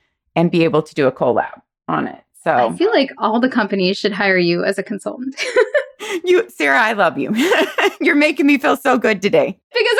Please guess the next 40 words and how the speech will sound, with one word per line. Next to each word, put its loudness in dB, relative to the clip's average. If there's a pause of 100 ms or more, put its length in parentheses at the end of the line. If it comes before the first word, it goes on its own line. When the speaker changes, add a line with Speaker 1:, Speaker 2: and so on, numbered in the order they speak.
Speaker 2:
I 0
always 2
agree 2
when, -2
when 4
you're 4
like, 0
"Oh, 2
they 2
should -4
do 4
this." -2
Like, 0 (500)
I 0
mean, 2
I'm 0
not -2
gonna 4
mention 0
specific -2
things 0
'cause -2
some 0
of 2
them 0
I 0
think -4
are 2
on 0
my 0
pet -2
peeve 2
list 2
as 2
well, 2
but 2
I'm 0
like, -2
"Listen 2
to 2